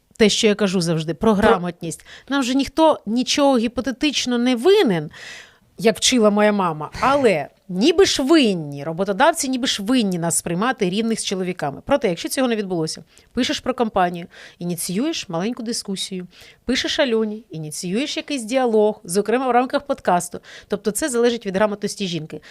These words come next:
Speaker 1: Ясно, якась жінка скаже, «У мене часу нема, чому я маю це робити?» Так ваше особисте персональне право було порушено.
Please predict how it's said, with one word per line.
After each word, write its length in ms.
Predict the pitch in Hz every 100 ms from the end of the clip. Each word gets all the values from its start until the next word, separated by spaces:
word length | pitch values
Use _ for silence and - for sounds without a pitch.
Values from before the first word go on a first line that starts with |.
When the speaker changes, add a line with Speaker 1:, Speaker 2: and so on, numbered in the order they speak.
| - -
Speaker 1:
Ясно, 260 | 302 277
якась 240 | 226 214 180
жінка 360 | 254 302 240
скаже, 280 | 226 190 185
«У 40 |
мене 160 | 190 190
часу 280 | - 180 190
нема, 260 | 185 254 269
чому 300 | 226 208 240
я 100 | 214
маю 200 | 214 196
це 180 | -
робити?» 420 | 180 160 151 - - _ _ _ _ _ -
Так 320 | 185 175 -
ваше 680 | 185 165 208 214 - - 151 _
особисте 500 | 156 - 160 180 -
персональне 460 | - 151 175 160 156
право 320 | - 254 269
було 220 | 160 185 202
порушено. 520 | 196 165 - 156